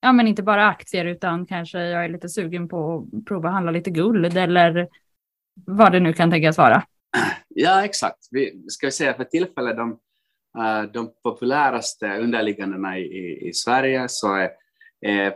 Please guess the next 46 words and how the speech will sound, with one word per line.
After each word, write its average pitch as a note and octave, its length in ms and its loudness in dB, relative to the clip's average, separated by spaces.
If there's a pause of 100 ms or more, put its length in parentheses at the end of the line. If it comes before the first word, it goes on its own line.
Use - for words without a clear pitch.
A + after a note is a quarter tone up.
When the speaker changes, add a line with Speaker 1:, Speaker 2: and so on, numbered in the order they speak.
(140)
Speaker 2:
förstås A2+ 420 -4
de A2+ 140 -6
stora A2 300 -4
indexen A2+ 560 -4
då, G2+ 80 -6
O G2 160 -6
M G2+ 120 -6
X - 560 -8
och, F#2 480 -4
och F2 140 -6
S - 200 -6
and F#2+ 180 -12
P. C3 300 0 (400)
Men, G#2+ 280 0
men G#2+ 340 0
även D3 500 0 (160)
olja C3+ 480 -2
och A2 120 -10
naturgas, A#2 840 -8
när G#2 160 -2
det G2+ 140 -4
sker G#2+ 320 -8 (540)
rörelser A2+ 460 0
i G2 40 -6
marknaden A2 440 -4
så, F2+ 300 -6
så, F#2 540 -2
så F#2 400 -6
handlas G#2 360 -4
det F#2 80 -8
väldigt F#2+ 260 -6
mycket G2+ 440 -6
i D#2+ 40 -8
dem. E2 280 -6 (480)
Att, - 200 -14
att - 180 -8
det A#2 60 2
är C3 40 6
inte D3+ 140 2
bara A#2 300 -2
begränsat - 500 -2
som F#2 200 -6
sagt - 200 -8 (120)
till A#2 180 0
aktier, A#2 420 -4
utan, G#2+ 400 -6